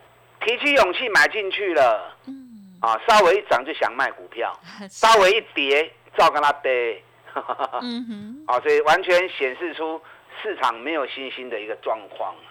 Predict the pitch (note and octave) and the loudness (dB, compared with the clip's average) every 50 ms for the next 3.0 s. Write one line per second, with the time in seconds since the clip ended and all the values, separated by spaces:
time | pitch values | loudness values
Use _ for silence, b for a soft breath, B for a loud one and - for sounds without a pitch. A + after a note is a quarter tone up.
0 | - _ B B B B B B B B B - F3+ G#3 G#3+ C#4+ C#4 B3 A3 F#3 | -20 _ B B B B B B B B B -2 -2 0 2 2 2 2 2 2
1 | D#3+ G#3+ A3 - D#3+ D#3 D#3 - G#3+ G3+ F3 D3+ B2+ G#2 G2 - - - - - | 2 0 0 0 -4 -4 -2 -2 -2 -2 -2 -2 -6 -8 -12 -16 -20 -20 -20 -20
2 | - - - A3+ A#3+ G#3 - - G3 F3+ F3+ F#3+ D3 - - - - - - | -20 -8 0 2 2 2 2 0 -4 -6 -6 -8 -8 -6 -6 -8 -8 -8 -14